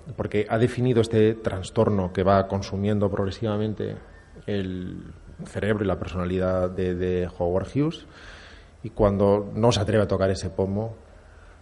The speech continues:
y ella le dice: "Hazlo", él le pregunta:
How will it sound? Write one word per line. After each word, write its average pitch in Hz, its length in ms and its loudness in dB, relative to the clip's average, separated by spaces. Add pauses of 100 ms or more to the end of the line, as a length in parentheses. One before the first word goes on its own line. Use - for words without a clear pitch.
(120)
y 120 120 2
ella 104 160 2
le 101 120 0
dice: 101 300 -2
"Hazlo", 98 380 -2 (580)
él 117 160 2
le 120 80 6
pregunta: 104 840 2